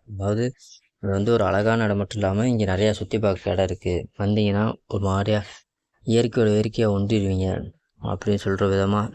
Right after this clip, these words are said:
இந்த இடம் இருக்கு. இப்ப அடுத்து எங்கன வந்திருக்கோம்னா நவசன்னதிக்கு வந்திருக்கோம். இந்த நவசன்னதிக்கு வந்துட்டு ஒரு சுத்து சுத்திட்டு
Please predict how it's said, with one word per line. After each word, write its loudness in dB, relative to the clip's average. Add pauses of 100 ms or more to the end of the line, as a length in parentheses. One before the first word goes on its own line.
(160)
இந்த -2
இடம் 0
இருக்கு. -2 (600)
இப்ப -4
அடுத்து 0
எங்கன 2
வந்திருக்கோம்னா 2
நவசன்னதிக்கு 2
வந்திருக்கோம். -6 (120)
இந்த -2
நவசன்னதிக்கு -2
வந்துட்டு -4 (1000)
ஒரு -2
சுத்து -4
சுத்திட்டு -2